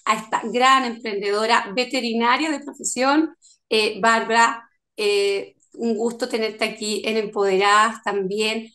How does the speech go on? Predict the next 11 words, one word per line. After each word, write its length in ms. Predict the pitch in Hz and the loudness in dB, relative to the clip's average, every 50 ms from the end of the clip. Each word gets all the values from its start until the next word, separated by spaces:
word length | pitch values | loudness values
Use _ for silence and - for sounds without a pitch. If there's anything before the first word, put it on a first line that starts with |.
| _ _ | _ _
para 200 | - 226 226 226 | 0 0 2 2
que 80 | 208 220 | 2 0
nos 180 | 214 202 214 - | -2 -2 -4 -6
cuentes 680 | - 311 415 466 415 381 - - 269 285 294 277 - - | -4 -2 -2 -2 -2 -2 -2 -2 -2 0 -2 -4 -6 -8
de 360 | 185 180 220 220 226 214 - | -8 -6 -4 -2 -4 -4 -4
este 420 | - 240 233 - - 247 254 254 226 | -6 -8 -8 -6 -6 -6 -4 -4 -6
emprendimiento 1000 | 214 208 - 214 208 202 196 202 190 185 196 214 226 233 233 233 - 254 254 240 240 | -8 -8 -8 -6 -4 -2 0 0 2 2 2 2 0 0 -2 -2 -4 -4 -4 -4 -4
que 120 | - 220 | -4 -4
es 200 | 226 226 226 _ _ _ _ _ - | -4 -4 -8 _ _ _ _ _ -6
Red 280 | 220 214 214 214 214 214 | -4 -4 -4 -4 -4 -4
Arquea, 520 | - 196 196 214 220 226 - - 320 330 | 0 2 4 4 2 0 -4 -4 -2 0